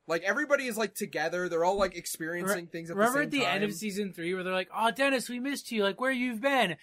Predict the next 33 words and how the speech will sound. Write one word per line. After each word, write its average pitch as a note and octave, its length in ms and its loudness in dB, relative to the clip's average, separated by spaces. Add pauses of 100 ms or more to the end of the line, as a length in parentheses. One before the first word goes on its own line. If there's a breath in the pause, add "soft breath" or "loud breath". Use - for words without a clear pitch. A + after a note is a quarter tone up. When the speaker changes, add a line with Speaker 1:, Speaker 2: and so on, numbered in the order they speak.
(180 soft breath)
Speaker 2:
And G3+ 200 6
we A3 100 6
were A3+ 80 4
just G#3+ 240 0
like, G#3+ 240 6 (160)
"Yeah, G3+ 460 12 (260)
where D#3+ 480 10
has B3 300 8
Speaker 1:
Where G#3 100 6
Speaker 2:
Dennis G3 160 10
Speaker 1:
have E3+ 140 4
you G#3 120 -2
Speaker 2:
been? D3 280 8
Speaker 1:
been? E3+ 80 -4
Yeah, D3+ 240 -4
just D3 160 -6
Speaker 2:
What? F#3 160 8
Speaker 1:
camp. F#3+ 100 -2
Speaker 2:
Nobody's A3 460 6
talked A3+ 300 6
about D#3+ 200 6
it. B2 140 -4
Like, F#3 180 6
nobody's A3 400 6
been A3 160 2
like, G#3+ 260 2
'Wow, A#3+ 220 8
where's A3 220 4
our C4+ 80 0
friend C4 260 -2
Dennis?'" G3+ 440 2 (280 soft breath)
That F#3 220 6
we, F#3 300 -2